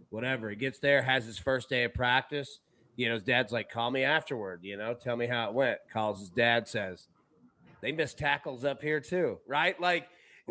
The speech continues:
F A U is the same way. Like, they get in, they're like, "Oh, we could play with these guys." Like, "Yeah, like, we could do it." They're a fun team to watch. Uh, and Micah, you know, you were talking about your, uh, you, uh, your Kansas State, uh, write-up on the site.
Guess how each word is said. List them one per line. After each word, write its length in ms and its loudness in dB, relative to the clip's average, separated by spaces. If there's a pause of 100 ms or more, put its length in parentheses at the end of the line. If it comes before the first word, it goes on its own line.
(140)
F 200 4
A 120 6
U 200 2
is 100 -2
the 60 -4
same 380 2
way. 260 6
Like, 200 2
they 100 6
get 180 4
in, 120 4
they're 80 4
like, 260 4 (160)
"Oh, 140 4
we 200 0
could 200 -2
play 240 4
with 160 0
these 240 2
guys." 400 -2
Like, 240 6
"Yeah, 540 4
like, 200 2
we 120 -2
could 200 -2
do 200 6
it." 120 0 (360)
They're 120 4
a 40 4
fun 280 2
team 200 -2
to 80 -2
watch. 440 -2 (240)
Uh, 160 0
and 120 -2
Micah, 360 4
you 220 -4
know, 100 4
you 140 2
were 60 4
talking 260 2
about 260 0
your, 280 2
uh, 240 -2
you, 400 -4
uh, 260 -2
your 200 -4
Kansas 440 -2
State, 400 2 (420)
uh, 220 2
write-up 540 2 (180)
on 160 0
the 80 -2
site. 380 0